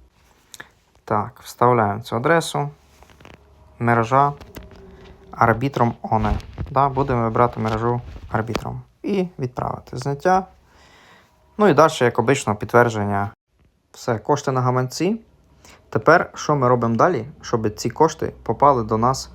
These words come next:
і в, е, цей, як його, <laughs> я вже забув, як він називається. Rocket Blast, да. Е, що ми далі робимо?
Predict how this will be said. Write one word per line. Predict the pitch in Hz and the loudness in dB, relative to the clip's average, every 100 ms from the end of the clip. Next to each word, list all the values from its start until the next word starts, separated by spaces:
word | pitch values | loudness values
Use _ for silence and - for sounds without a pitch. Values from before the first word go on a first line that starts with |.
| - - - - - | -20 -20 -20 -20 -8
і | - - | -6 -4
в, | 127 - - _ - _ _ _ - - - _ - | -6 -8 -20 _ -20 _ _ _ -16 -16 -18 _ -8
е, | 131 120 120 | -2 -2 -2
цей, | - 107 107 - - | -4 -4 -4 -12 -12
як | 113 110 107 - | -4 -2 -2 -4
його, | 107 107 - | -6 -6 0
<laughs> | - - 170 - | 0 0 -4 -2
я | 403 - - - - - - - - | -4 -6 -20 -20 -20 -18 -20 -20 -10
вже | 117 117 | -4 -4
забув, | 120 120 | 0 0
як | 113 117 | 0 0
він | |
називається. | 113 113 113 107 107 - 113 - - - - - | -4 -2 0 0 -2 -8 -12 -16 -18 -18 -18 0
Rocket | 120 139 139 131 131 | 4 6 4 -2 2
Blast, | 113 107 - - - | 2 2 -2 -16 -2
да. | 110 101 - - - - - - | 0 0 -4 -20 -20 -20 -14 -6
Е, | 110 107 | -4 0
що | 160 | 0
ми | 151 | 2
далі | 127 131 117 | 4 4 4
робимо? | 110 98 92 - | 2 0 -2 -8